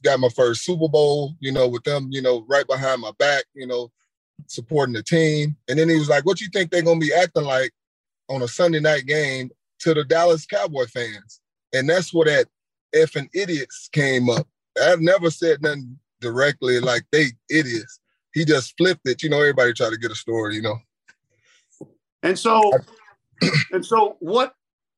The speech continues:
Speaker 2: are Eagles fans gonna be like Sunday night? 'Cause you know.
Speaker 1: Yeah, I know. And that's all I was trying to explain to him. You got a Sunday night game. They're gonna be able to tailgate all day. And he was like, "Yeah, the Cowboys fans gonna be there.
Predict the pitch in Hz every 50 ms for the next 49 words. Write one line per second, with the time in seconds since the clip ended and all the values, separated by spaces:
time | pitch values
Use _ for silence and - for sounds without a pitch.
0 | _ _ _ 180 202 240 254 240 220 214 214 - 185 175 156 - - - 190 180
1 | 165 151 143 127 - - 196 180 170 151 160 165 160 160 165 156 151 - - -
2 | 185 170 160 160 151 160 156 156 - 160 135 175 240 240 220 254 247 180 127 -
3 | _ _ _ _ _ _ _ _ _ _ _ _ _ _ _ _ _ _ - 240
4 | 247 240 247 247 262 269 202 123 - - 165 190 220 214 - 220 214 196 190 196
5 | 202 180 - 190 170 160 156 147 143 - 226 226 208 180 151 - 160 143 147 165
6 | 180 185 156 139 135 - - 190 180 175 170 165 156 151 160 170 175 160 - 135
7 | 131 123 120 123 127 143 - _ _ _ _ _ _ _ _ - 135 151 160 165
8 | 156 156 156 156 143 135 127 120 - - 180 190 190 170 160 143 147 143 131 -
9 | - 151 151 139 135 131 127 165 175 170 156 151 160 165 156 127 143 135 127 131
10 | 147 170 165 151 139 - - 175 180 190 170 160 160 160 156 - - 160 156 151
11 | 147 143 131 143 139 135 131 165 196 180 147 135 135 139